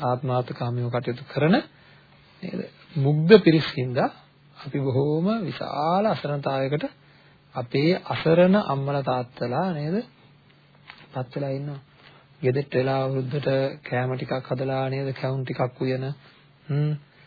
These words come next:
නේද? තෙල් සුවඳ ළඟ තියෙන. හ්ම්. හැම තැනකම හැමෝටම ආශිර්වාද කරන නේද? අපේකම ආරක්ෂා කරගෙන දරුවෝ හදාගෙන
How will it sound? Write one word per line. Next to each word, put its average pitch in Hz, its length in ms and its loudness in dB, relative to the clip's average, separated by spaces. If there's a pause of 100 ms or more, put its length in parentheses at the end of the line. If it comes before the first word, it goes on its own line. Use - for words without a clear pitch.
(320)
නේද? 156 300 -6
තෙල් 147 240 6
සුවඳ 151 300 2
ළඟ 135 280 4
තියෙන. 147 280 2 (460)
හ්ම්. 147 280 -6 (760)
හැම 131 260 -4 (840)
තැනකම 147 420 4 (180)
හැමෝටම 143 480 2 (120)
ආශිර්වාද 156 680 6
කරන 165 280 -2 (600)
නේද? - 180 -8 (160)
අපේකම 160 520 2
ආරක්ෂා 143 560 2
කරගෙන 147 380 -2
දරුවෝ 139 320 2
හදාගෙන 147 580 2